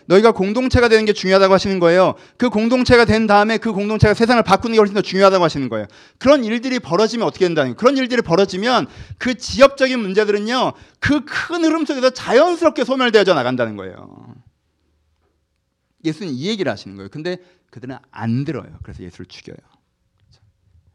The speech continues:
부활절날 계속 예수가 왜 죽었는지만 얘기하니까 제가 죄송해요. 살아나셔요, 곧. <laughs> 살아나셔요.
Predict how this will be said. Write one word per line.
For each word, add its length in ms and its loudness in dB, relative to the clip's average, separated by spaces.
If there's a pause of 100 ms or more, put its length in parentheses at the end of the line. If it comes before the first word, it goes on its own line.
(360)
부활절날 380 -12
계속 320 -14
예수가 260 -10
왜 140 -8
죽었는지만 460 -10
얘기하니까 340 -12
제가 180 -16
죄송해요. 380 -14 (1200)
살아나셔요, 640 -10
곧. 200 -16 (1000)
<laughs> 240 -18
살아나셔요. 500 -4